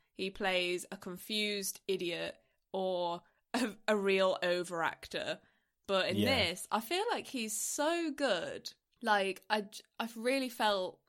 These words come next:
Speaker 1: like he was doing a good job. And I, I don't know if that's because what we were saying before about this is his first lead role, proper lead role, but I just feel like he was awesome. I
Speaker 2: Yeah, no,
Speaker 1: really
Speaker 2: he's,
Speaker 1: felt it.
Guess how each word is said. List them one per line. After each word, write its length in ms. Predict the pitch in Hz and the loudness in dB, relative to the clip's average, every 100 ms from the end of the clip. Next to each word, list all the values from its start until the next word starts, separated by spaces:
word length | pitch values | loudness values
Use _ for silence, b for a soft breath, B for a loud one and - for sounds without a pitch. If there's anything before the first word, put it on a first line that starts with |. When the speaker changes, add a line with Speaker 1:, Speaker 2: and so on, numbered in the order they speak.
| _ | _
Speaker 1:
like 180 | 196 190 | -2 0
he 80 | 208 | 0
was 100 | 190 | -2
doing 160 | 196 180 | -6 -6
a 60 | |
good 140 | 170 160 | -8 -8
job. 260 | 151 147 - - | -8 -8 -10 -4
And 140 | 196 | -2
I, 60 | 196 | 0
I 80 | 202 | 0
don't 140 | 208 226 | 0 0
know 60 | |
if 100 | 208 | 0
that's 220 | 208 151 - | 0 -4 -6
because 400 | 202 185 175 185 | -6 -4 -4 -6
what 200 | 185 175 | -6 -4
we 60 | |
were 60 | 175 | -6
saying 220 | 175 165 | -6 -8
before 240 | 170 180 | -6 -6
about 180 | 165 - | -4 -6
this 100 | 170 | -6
is 100 | 175 | -10
his 140 | 175 160 | -12 -8
first 280 | 170 160 170 | -6 -6 -6
lead 240 | 165 156 | -10 -8
role, 420 | 160 160 - - - - | -6 -6 -6 -8 -12 -10
proper 260 | 190 - | -8 -6
lead 240 | 160 147 151 | -6 -6 -6
role, 360 | 156 - - b b b - | -6 -6 -10 b b b -2
but 140 | - | -2
I 80 | - | 0
just 220 | 466 - | -2 0
feel 100 | 294 | 2
like 160 | 202 196 | 2 0
he 160 | 185 | -4
was 160 | 160 156 | -4 -4
awesome. 480 | 160 233 170 160 165 _ - - - | -4 -4 -8 -10 -12 _ -20 -20 0
I 80 | - | 6
Speaker 2:
Yeah, 60 | 175 | 6
no, 60 | 175 | 8
Speaker 1:
really 120 | 165 | 6
Speaker 2:
he's, 60 | 151 | 6
Speaker 1:
felt 360 | 269 277 - | 4 4 -2
it. 200 | - - | -6 -6